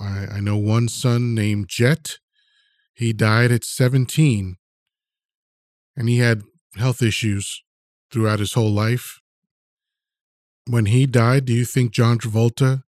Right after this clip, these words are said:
consulted his bank account and felt better? And then years after that, his wife Kelly died of cancer. And again, do you think he looked around and said, "Well, at least I live in a mansion.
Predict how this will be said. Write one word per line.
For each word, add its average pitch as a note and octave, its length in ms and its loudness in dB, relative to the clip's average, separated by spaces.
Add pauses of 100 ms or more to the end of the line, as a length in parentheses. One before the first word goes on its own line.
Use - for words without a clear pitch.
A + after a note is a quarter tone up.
(120)
consulted A#2+ 560 2
his A#2 180 2
bank A2+ 320 0
account D3 420 -2 (800)
and G2+ 220 -2
felt A2 340 -2
better? C3+ 400 0 (2000)
And G#2+ 160 2
then A2 160 4
years A#2 260 4
after B2 300 2
that, C3 220 2
his C3 200 0
wife C3+ 240 0
Kelly D#3+ 320 0
died A2+ 220 2
of A#2 100 -6
cancer. D3 560 -2 (1000)
And A#2+ 100 0
again, C3+ 460 2 (960)
do A#2 80 -4
you A2 60 -2
think C#3 240 -2
he B2+ 120 -2
looked A#2 300 0
around B2+ 520 2
and A2+ 160 0
said, G#2+ 220 -2
"Well, C3+ 340 4
at A2+ 60 0
least C#3 300 0
I B2 80 2
live B2 260 4
in C3 80 4
a A2+ 60 4
mansion. C3 720 2